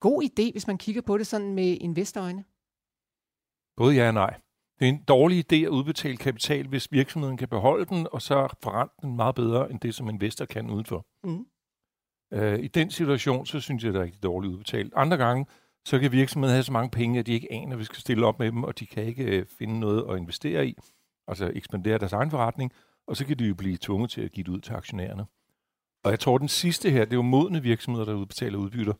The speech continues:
Speaker 2: Øh, det, det der, i gamle dage var det jo mest modne virksomheder på børsen. Så derfor er, har udbytte altid haft sådan lidt høj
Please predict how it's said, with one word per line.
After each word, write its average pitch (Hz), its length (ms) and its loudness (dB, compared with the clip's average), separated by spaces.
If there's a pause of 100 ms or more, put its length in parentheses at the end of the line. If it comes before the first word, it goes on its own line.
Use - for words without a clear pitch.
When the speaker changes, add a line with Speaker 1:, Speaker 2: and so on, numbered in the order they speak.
(640)
Speaker 2:
Øh, 98 600 -4 (400)
det, 135 260 0
det 127 120 0
der, 120 260 4 (100)
i - 60 -12
gamle 135 320 0
dage 117 160 0
var 117 80 2
det 113 80 -2
jo 113 40 -2
mest 113 340 -6
modne 120 360 -2
virksomheder 101 440 0
på 101 100 -6
børsen. 101 380 -4 (440)
Så - 60 -6
derfor 131 360 -2
er, 110 280 -2
har 113 140 -2
udbytte 117 480 -6
altid 107 240 -4
haft 101 140 -2
sådan 117 100 -10
lidt 98 80 -14
høj 117 280 -2